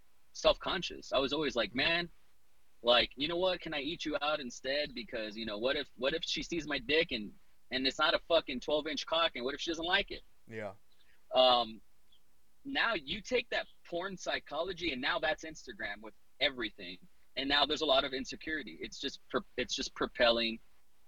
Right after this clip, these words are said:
Speaker 1: insecurity.
Speaker 2: Mm-hmm.
Speaker 1: But in actuality, there's never been a woman that I've never made come.
Speaker 2: Mm-hmm.
Speaker 1: There's never been a woman that said, "Ah, that's it." There's never been a woman that, you know,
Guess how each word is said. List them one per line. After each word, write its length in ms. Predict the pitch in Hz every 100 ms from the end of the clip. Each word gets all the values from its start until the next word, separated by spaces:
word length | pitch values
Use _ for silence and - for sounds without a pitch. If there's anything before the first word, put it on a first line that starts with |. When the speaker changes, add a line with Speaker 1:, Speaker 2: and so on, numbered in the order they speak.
| - 123
Speaker 1:
insecurity. 680 | 120 117 - 147 120 - - - -
Speaker 2:
Mm-hmm. 220 | 120 104
Speaker 1:
But 120 | 147 180
in 120 | 175
actuality, 800 | 180 - 196 165 190 220 220 208
there's 200 | 165 147
never 200 | 175 208
been 200 | 196 214
a 80 | 180
woman 340 | 139 170 185
that 120 | 147 139
I've 120 | 139
never 260 | 147 151
made 280 | 143 139 123
come. 340 | 135 113 113 - - - - - -
Speaker 2:
Mm-hmm. 280 | 120 107 107 110 - - - - - - - - -
Speaker 1:
There's 140 | 143 151
never 180 | 208 208
been 160 | 220
a 60 | 185
woman 300 | 170 190 143
that 180 | 143 -
said, 220 | 269 269 -
"Ah, 180 | 339 330 - -
that's 320 | 151 202 - 208
it." 240 | 247 254 - - - -
There's 140 | 175 170
never 180 | 233
been 200 | 226 220
a 60 | 202
woman 420 | 170 202 196 160
that, 260 | 151 147 131 - - - - - -
you 160 | 147
know, 380 | 147 131 120